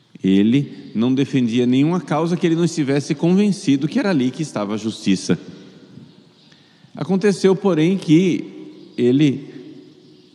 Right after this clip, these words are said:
foi contratado para defender uma causa que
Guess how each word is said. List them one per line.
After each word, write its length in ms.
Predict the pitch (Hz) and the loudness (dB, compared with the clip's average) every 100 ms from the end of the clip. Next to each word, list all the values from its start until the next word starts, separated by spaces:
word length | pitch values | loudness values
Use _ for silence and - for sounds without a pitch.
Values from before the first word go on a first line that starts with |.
| _ _ _ _ - | _ _ _ _ -20
foi 320 | - 123 117 | -4 2 2
contratado 800 | 113 - 127 123 147 - 117 123 | 2 0 -2 -2 -4 -2 -2 -2
para 180 | 127 117 | -2 -2
defender 440 | 107 110 117 107 | -2 -2 0 0
uma 140 | 127 143 | 0 -2
causa 520 | - 92 101 110 127 - - - - - - - _ - _ _ - | -2 -2 -2 -4 -8 -12 -20 -20 -20 -20 -20 -20 _ -20 _ _ -10
que 600 | 98 98 104 110 - | -2 0 0 -2 -8